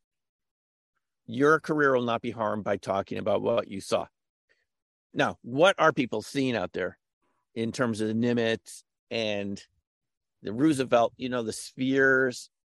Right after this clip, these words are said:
cubes within spheres? I mean, this is all very strange stuff. And if you listen to Ryan Graves and others who've talked about the cubes,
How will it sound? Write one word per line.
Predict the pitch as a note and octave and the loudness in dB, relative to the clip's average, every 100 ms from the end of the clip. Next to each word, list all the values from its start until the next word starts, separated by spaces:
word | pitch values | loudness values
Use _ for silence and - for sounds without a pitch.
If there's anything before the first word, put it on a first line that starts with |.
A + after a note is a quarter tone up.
| _ _ _ _ _ _ | _ _ _ _ _ _
cubes | - E3+ E3 C3+ | -4 0 0 -2
within | C3 C#3 B2+ | -2 -2 -2
spheres? | C#3 D#3 D3+ - _ _ _ _ _ _ _ - _ _ _ _ _ | 0 0 0 -6 _ _ _ _ _ _ _ -20 _ _ _ _ _
I | D#3 | 2
mean, | G3 | 4
this | B3+ E4 | 4 4
is | B3+ | 2
all | G#3 G3 | 4 4
very | D#3+ D3+ | 4 2
strange | C#3+ - C#3 C3+ | 0 -4 -6 -6
stuff. | - E3 D3 | 2 4 4
And | C3 B2+ | 0 -4
if | - | -6
you | D3 D#3 | -2 0
listen | G3 G3 F3+ D3 C3 | 0 -2 -4 -6 -8
to | - B2+ B2 | -8 -6 -6
Ryan | A2+ A#2+ A#2+ A#2+ | 0 2 2 0
Graves | A2 A2 A2 G#2 | -2 -2 -2 -4
and | A2 | -6
others | F#2+ G#2+ A2 | -4 -4 -4
who've | G#2 - | -6 -4
talked | - A2+ - | 0 0 0
about | A2 A2 | -2 -2
the | - | -4
cubes, | - A#2 A2+ G2 - | -10 -4 -4 -6 -14